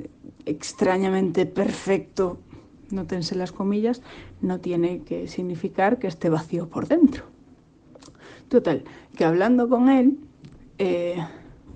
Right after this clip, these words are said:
la conversación era como muy, muy básica, ¿sabes? Muy, no sé, rollo, pf, en fin.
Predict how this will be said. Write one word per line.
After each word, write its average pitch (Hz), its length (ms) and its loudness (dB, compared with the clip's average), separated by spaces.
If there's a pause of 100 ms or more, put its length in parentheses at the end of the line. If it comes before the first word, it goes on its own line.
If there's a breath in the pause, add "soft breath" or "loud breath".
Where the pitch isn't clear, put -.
(420 loud breath)
la 202 100 -2
conversación 202 540 -4
era 220 160 2
como 196 240 -4
muy, 190 240 -2
muy 190 380 0
básica, - 520 -4
¿sabes? - 380 2
Muy, 190 420 -2
no 185 240 -4
sé, - 200 -12 (760 soft breath)
rollo, 175 680 -2 (180)
pf, - 200 -18 (240)
en 175 140 -8
fin. 165 320 -8